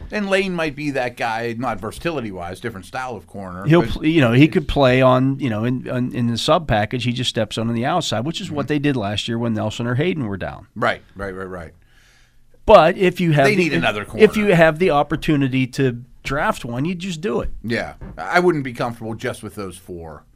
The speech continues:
Speaker 2: But you don't have to do it in the first round.
Speaker 1: But you don't have to do it in the first round. I mean,
Speaker 2: You don't
Speaker 1: they're
Speaker 2: even have to
Speaker 1: going
Speaker 2: do
Speaker 1: to
Speaker 2: it
Speaker 1: draft a
Speaker 2: necessarily in the
Speaker 1: corner.
Speaker 2: second round.
Speaker 1: And it doesn't have to be an outside guy or a slot. It could be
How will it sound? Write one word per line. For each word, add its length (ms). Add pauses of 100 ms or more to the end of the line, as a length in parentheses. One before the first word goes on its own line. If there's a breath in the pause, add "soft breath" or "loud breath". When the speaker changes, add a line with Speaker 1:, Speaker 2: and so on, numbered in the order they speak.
Speaker 2:
But 160
you 80
don't 160
have 140
to 60
do 180
it 20
in 60
the 80
first 300
round. 300
Speaker 1:
But 140
you 60
don't 140
have 100
to 40
do 60
it 60
in 40
the 60
first 280
round. 220
I 40
mean, 40
Speaker 2:
You 60
don't 80
Speaker 1:
they're 80
Speaker 2:
even 60
have 80
to 60
Speaker 1:
going 80
Speaker 2:
do 60
Speaker 1:
to 40
Speaker 2:
it 40
Speaker 1:
draft 40
a 140
Speaker 2:
necessarily 360
in 60
the 60
Speaker 1:
corner. 60
Speaker 2:
second 320
round. 300
Speaker 1:
And 100
it 140
doesn't 300
have 280
to 80
be 140
an 60
outside 420
guy 260
or 220
a 40
slot. 480
It 140
could 140
be 180